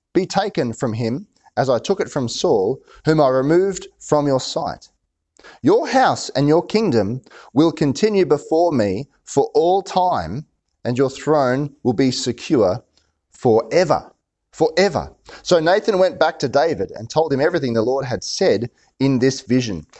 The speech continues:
And so Jesus comes, this, this whole mentality, this whole teaching through God's people, through the, through the teachers of the law and the Pharisees and all that, they would teach that this Messiah would come, this anointed king who would come and rescue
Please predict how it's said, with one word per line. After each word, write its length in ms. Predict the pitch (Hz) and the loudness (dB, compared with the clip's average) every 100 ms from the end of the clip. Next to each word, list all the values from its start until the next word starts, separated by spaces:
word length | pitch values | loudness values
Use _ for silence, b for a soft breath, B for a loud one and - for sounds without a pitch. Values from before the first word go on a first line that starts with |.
| B | B
And 180 | - - | -2 -2
so 320 | - 165 160 156 - _ _ _ - | 2 2 2 -2 -14 _ _ _ -12
Jesus 520 | 110 233 277 226 156 - - | 0 2 4 2 0 -6 -16
comes, 320 | - 185 185 - | -4 -2 -2 -6
this, 220 | 151 147 | -6 -4
this 160 | - 143 | -4 -4
whole 260 | - 262 | -2 -2
mentality, 680 | 262 196 - 165 185 123 110 - | -2 -4 -2 -2 0 -2 -4 -6
this 140 | 131 | -6
whole 320 | - 214 190 | -2 -2 -2
teaching 520 | - - 202 - 135 | -8 -8 -8 -6 -8
through 340 | 110 - 147 123 b b _ - | -6 -4 -4 -4 b b _ -2
God's 240 | 156 170 | 0 0
people, 400 | - 160 151 104 | -2 -4 -2 -4
through 180 | 98 143 | 0 0
the, 180 | 117 - _ | 0 -2 _
through 180 | - 131 | -2 0
the 80 | 98 | 0
teachers 260 | 180 185 | -2 -2
of 120 | 151 151 | -2 2
the 40 | |
law 280 | 120 127 123 | 4 4 2
and 80 | - | 0
the 40 | |
Pharisees 440 | 120 127 131 107 | 0 0 0 -8
and 80 | 117 | -6
all 60 | 117 | -2
that, 180 | 113 b b | -4 b b
they 140 | - 135 | 0 2
would 180 | 127 - | 0 -2
teach 300 | 202 - - b | -4 -4 -14 b
that 180 | 131 131 | -2 0
this 180 | 120 - | -2 -2
Messiah 520 | 117 - 202 214 185 | -6 -2 0 2 2
would 140 | 127 | 0
come, 160 | - 113 | -2 -4
this 120 | 117 | -4
anointed 640 | 127 123 170 240 233 208 117 | -4 0 2 2 0 -6 -6
king 380 | - 165 98 - _ | -6 -6 -6 -10 _
who 80 | - | 0
would 160 | 147 120 | 0 0
come 200 | 196 196 | 0 2
and 200 | 139 110 | 0 2
rescue 720 | 175 - - - 101 92 160 | 0 2 -4 -2 -2 -2 -6